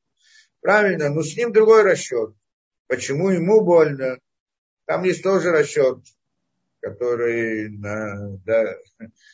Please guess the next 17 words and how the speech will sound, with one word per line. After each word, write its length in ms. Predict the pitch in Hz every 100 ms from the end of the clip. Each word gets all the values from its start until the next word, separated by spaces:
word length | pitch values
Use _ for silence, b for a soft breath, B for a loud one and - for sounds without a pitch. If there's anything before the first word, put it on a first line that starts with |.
| b b b -
э, 360 | 110 110 110
да, 160 | 101 95
из 320 | 98 98 95
прошлой 480 | - 131 151 143 131
жизни, 380 | 127 120 - 95
или 100 | 95
ещё 320 | 92 165 160
как-то 260 | 147 117 104
своя 320 | - 123 139
роль 300 | 131 143 135
определённая. 840 | 123 113 107 113 113 107 101 101 -
Поэтому 600 | 113 139 156 170 160 165
с 120 | 160 -
ним 180 | 190
друг-, 260 | 180 170 151
один 300 | 147 147 170
расчёт, 360 | 156 - -